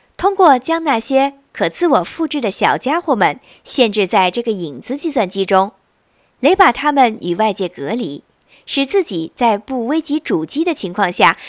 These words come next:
能够对计算机内存这样的重要功能胡乱折腾。看了一年计算机手册之后，我坐下来写代码。两个月之后，这小玩意儿跑了起来。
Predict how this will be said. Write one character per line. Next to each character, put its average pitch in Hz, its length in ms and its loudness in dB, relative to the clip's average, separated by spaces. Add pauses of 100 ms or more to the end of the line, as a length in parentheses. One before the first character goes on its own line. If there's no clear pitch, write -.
(140)
能 185 180 0
够 185 200 4
对 180 280 0
计 202 120 -10
算 190 200 -4
机 202 140 -8
内 285 200 -6
存 185 300 -6
这 254 100 0
样 202 160 0
的 175 100 -2
重 226 220 -4
要 185 160 2
功 311 240 -6
能 185 220 -2 (240)
胡 175 240 -6
乱 190 180 0
折 240 220 -2
腾。 220 180 -10 (1500)
看 233 180 -2
了 180 80 0
一 190 80 -6
年 180 160 -6
计 214 140 -8
算 208 120 -2
机 226 160 -8
手 214 200 -6
册 196 160 -6
之 233 160 -4
后， 247 320 0 (200)
我 - 140 2
坐 208 160 2
下 190 100 0
来 180 140 0
写 - 160 -4
代 226 180 2
码。 156 280 -4 (420)
两 190 220 4
个 233 100 2
月 330 160 6
之 233 140 0
后， 180 260 4
这 190 140 -2
小 180 180 2
玩 156 180 0
意 190 60 0
儿 185 80 2
跑 156 240 -2
了 - 100 -2
起 - 140 0
来。 143 240 -2